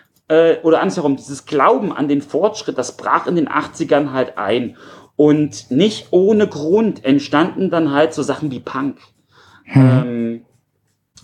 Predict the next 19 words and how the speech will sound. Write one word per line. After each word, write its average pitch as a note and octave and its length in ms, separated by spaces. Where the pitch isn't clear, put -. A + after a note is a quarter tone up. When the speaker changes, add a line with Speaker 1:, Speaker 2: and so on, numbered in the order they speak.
Speaker 1:
der D3+ 80
Punk, E3+ 580
der G3 200
an D#3+ 140
sich E3+ 460
auch F3+ 280
wiederum F#3 400
eine D#3+ 240
Gegenbewegung F#3+ 800
zum C3+ 240
Pop - 320
war. A#3+ 220
Pop G3 280
darf F#3+ 200
man E3+ 220
nicht - 260
als E3 220
das D#3+ 160
verstehen F3+ 640